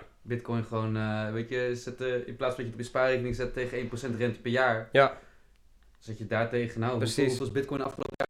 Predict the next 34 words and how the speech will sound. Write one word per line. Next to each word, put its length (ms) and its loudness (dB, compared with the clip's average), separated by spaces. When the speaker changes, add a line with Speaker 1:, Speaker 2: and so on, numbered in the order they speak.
Speaker 1:
gestegen? 320 -6
El-, 300 -2
elfhonderd 520 2
procent 400 2
Speaker 2:
Ja, 180 0
zoiets. 260 2
Speaker 1:
zijn 100 2
ze 100 -4
gestegen? 420 0
Speaker 2:
Ja, 100 -2
Speaker 1:
Holy 180 2
Speaker 2:
man. 160 2
Speaker 1:
shit. 220 -2
Speaker 2:
Damn. 400 0
Speaker 1:
Dus, 380 -4
eh, 560 2
wij 160 6
zijn 160 4
geen 160 0
financieel 320 4
adviseurs, 540 2
maar 280 2
lees 260 6
je 60 2
een 60 4
beetje 240 8
in 120 8
over 180 6
de 60 -2
toekomst. 460 2
Speaker 2:
Ja, 300 12
ja, 280 12
ja, 240 12
ja. 280 8